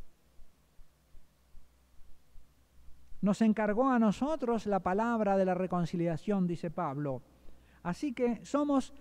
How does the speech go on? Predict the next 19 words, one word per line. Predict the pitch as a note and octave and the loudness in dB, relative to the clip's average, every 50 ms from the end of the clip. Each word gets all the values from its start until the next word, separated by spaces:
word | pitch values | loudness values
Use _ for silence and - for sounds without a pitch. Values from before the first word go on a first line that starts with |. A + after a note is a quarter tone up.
| - - - - | -10 -8 -2 2
embajadores | A#3 A#3 A#3+ A#3 A3+ - - - A3+ A3 A3 C4 D4+ E4 F4 E4+ E4 E4 - - - - - - - - - - - - - - | 2 4 4 2 0 0 0 0 2 6 8 8 8 8 6 2 0 -4 -6 -8 -12 -14 -10 -10 -8 -8 -8 -10 -14 -16 -6 0
en | G3+ G#3 A3 | 2 4 4
nombre | B3 C4 B3+ A#3 G#3+ G3 | 4 4 4 4 4 2
de | F#3+ E3 | 2 0
Cristo, | - - F#3 F#3 D#3+ - - - B3+ C#4+ E4 F#4 - - - - - - - - - - - - - - - - - - | -2 -4 -4 -4 -4 -6 -4 0 0 0 0 -2 -6 -12 -14 -14 -16 -20 -20 -20 -20 -20 -16 -10 -10 -10 -10 -10 -4 0
como | - G#3+ A#3+ G#3 | 2 4 4 4
si | - - A3+ | 4 2 0
Dios | G3+ B3 D#4+ F4 E4 - | 2 2 2 2 2 2
rogara | C4 B3+ B3 C4 B3+ A#3 G#3+ A#3 C#4+ F4 F#4 F#4 F#4 F#4 F4 D4 C4+ C4+ | 2 4 4 6 6 6 4 4 2 2 2 0 0 -2 0 0 -2 0
por | - - A#3+ A#3+ A3+ A3+ | 2 4 4 4 4 2
medio | B3 D#4 F4 F4+ F4 C#4+ C#4 C4 A#3+ | 2 2 0 -2 0 2 4 4 4
de | A#3 A#3 | 4 2
nosotros. | A3+ G#3+ - - E4+ F4+ F4+ F4 C4+ G#3 F#3+ F3 E3+ - - - - - - - - - - - - - - - _ _ - - - - - - - - - - - - - - - - - - - - - - - - - - | 2 2 0 0 -2 -4 -2 -2 0 0 0 0 0 -2 -6 -12 -20 -18 -16 -14 -14 -14 -14 -14 -16 -20 -20 -20 _ _ -20 -16 -16 -16 -16 -16 -12 -10 -10 -10 -8 -10 -14 -16 -18 -20 -20 -20 -20 -18 -16 -14 -14 -14 -14 -4
Os | - A#3 G#3+ G#3 G#3+ | 2 4 4 4 4
rogamos | G#3+ G#3 G#3+ A#3 A#3+ A#3+ A#3 A3 B3+ D#4 F4+ F4+ E4 A#3+ G#3 G3 F#3+ E3+ - G#3 | 4 2 2 4 4 4 6 4 4 2 0 0 0 0 2 2 0 0 0 0
en | G3 F#3+ G#3+ | 2 4 4
nombre | B3 D4 D4+ D4+ C4 A3+ G#3+ A3+ | 4 2 2 2 2 2 2 2
de | B3+ C#4 | 0 -2
Cristo, | - - E4 E4 C#4+ - - B3 A3+ G3 | -2 -4 -4 -4 -4 -2 0 0 0 0